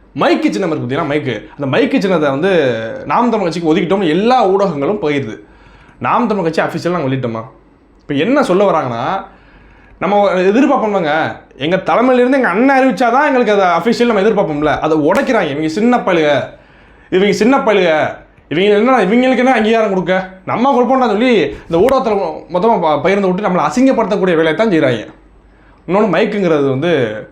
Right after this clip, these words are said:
அஹ், நேத்து கூட சிலர் கமெண்ட் போட்டிருந்தாங்க. மைக்குங்கிறது வந்து ஒலி வாங்கி அப்படின்னு நீங்க தமிழ்ல பேசி நீங்க ஓட்டு கேட்பீங்கன்னா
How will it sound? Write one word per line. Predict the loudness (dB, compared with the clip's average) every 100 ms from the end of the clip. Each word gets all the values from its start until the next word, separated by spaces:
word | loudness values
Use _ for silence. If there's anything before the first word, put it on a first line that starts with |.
| -20 -10
அஹ், | -6 -2
நேத்து | -2 0
கூட | -2
சிலர் | -2 -2
கமெண்ட் | -2 -4
போட்டிருந்தாங்க. | -4 -4 -4 -4 -6 -8 -20 -20 -20 -6
மைக்குங்கிறது | -2 0 0 0 2 2 2
வந்து | 2 2
ஒலி | 2 2
வாங்கி | 2 0 0 -2 -2 -6
அப்படின்னு | -4
நீங்க | -2 -2 0
தமிழ்ல | 0 0
பேசி | 0
நீங்க | 0 0
ஓட்டு | 0
கேட்பீங்கன்னா | 0 0 -2 -2 -4